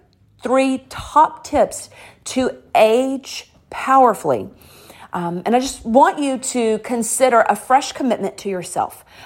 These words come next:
a fresh commitment to, you know what? Let me get in the best shape of my life.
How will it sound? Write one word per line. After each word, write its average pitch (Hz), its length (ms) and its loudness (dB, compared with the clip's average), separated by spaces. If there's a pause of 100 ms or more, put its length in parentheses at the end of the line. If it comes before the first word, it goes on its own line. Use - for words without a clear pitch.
(120)
a 220 100 2
fresh 285 500 2
commitment 262 580 0
to, 208 320 4 (280)
you 226 120 -4
know 247 140 6
what? 302 520 2 (260)
Let 226 400 2
me 381 160 2
get 214 180 -2
in 196 120 -4
the 180 80 -2
best 147 340 -4
shape 156 320 -8
of 151 160 -14
my 147 140 -8
life. 143 340 -10